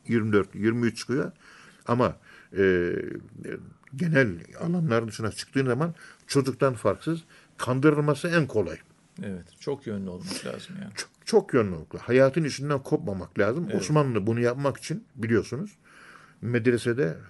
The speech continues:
Speaker 1: profesör ders veriyor, müderris, profesör. Gidiyor camide balıkçıyla, oduncuyla, bakırcıyla, efendim, lokantacıyla,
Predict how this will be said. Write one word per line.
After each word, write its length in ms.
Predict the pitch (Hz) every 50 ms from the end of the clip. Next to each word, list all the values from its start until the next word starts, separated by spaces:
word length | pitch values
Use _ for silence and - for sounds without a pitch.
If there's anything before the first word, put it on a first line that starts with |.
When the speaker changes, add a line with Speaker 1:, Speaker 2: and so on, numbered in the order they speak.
| _ -
Speaker 1:
profesör 540 | - - 113 98 95 87 - 139 131 107 104
ders 260 | 113 113 107 - -
veriyor, 220 | 92 101 120 120
müderris, 480 | 113 110 107 104 95 85 85 - - -
profesör. 440 | - 113 107 101 95 92 80 87 - - - _ _ _ _ _ _ _ _ _ - - _ _ _ - 107
Gidiyor 400 | 135 131 143 143 151 - 90 - - _ _ - - 90
camide 560 | 85 85 117 123 131 131 123 113 104 120 139 - 95 95 95
balıkçıyla, 720 | 101 110 117 104 - - - 117 104 92 92 95 107 107 - _ _ _ _ _ _ _ _ - -
oduncuyla, 800 | 110 110 104 107 107 98 85 101 107 104 95 92 90 90 90 90 _ _ _ _ _ _ -
bakırcıyla, 880 | 85 98 104 98 - - 107 104 95 101 110 101 87 90 90 90 82 - _ _ _ _ _ _ _ -
efendim, 280 | - 110 104 113 107 95
lokantacıyla, 880 | 101 98 - 110 104 92 107 104 98 92 104 104 92 90 90 87 87